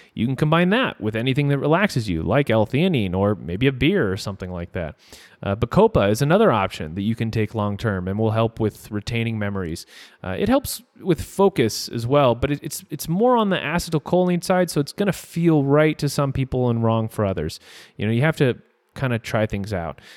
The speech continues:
Uh, men, they have incredibly easy options, you know, they can just take things that up testosterone. Uh, I suppose women can too,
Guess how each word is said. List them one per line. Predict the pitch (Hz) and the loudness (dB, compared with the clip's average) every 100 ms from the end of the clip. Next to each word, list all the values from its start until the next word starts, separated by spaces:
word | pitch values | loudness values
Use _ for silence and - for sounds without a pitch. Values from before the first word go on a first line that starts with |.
| - - | -16 -4
Uh, | 104 95 | -2 0
men, | 139 160 170 190 151 | 2 4 4 2 0
they | 160 | 2
have | 202 202 | 2 0
incredibly | 175 170 160 156 160 | -2 0 0 0 -2
easy | 165 160 165 165 160 _ _ _ _ _ - | -2 -2 -2 -4 -6 _ _ _ _ _ -6
options, | 139 160 - 180 180 - | 0 0 0 -2 -2 -2
you | 165 | 0
know, | 170 190 135 | 2 0 0
they | 120 | 0
can | 143 160 | 0 0
just | 151 - | -2 0
take | 143 139 | 0 0
things | 151 151 | -2 0
that | 135 | 0
up | 135 | 0
testosterone. | - 139 - - 123 139 175 175 190 190 - - _ - | 0 -4 -2 -2 -2 -2 -2 -2 -2 -6 -16 -20 _ -6
Uh, | |
I | 101 113 | -2 -2
suppose | - 294 180 | 0 0 4
women | 175 165 | 2 2
can | 123 110 | 0 -2
too, | 135 160 107 101 | 2 4 4 0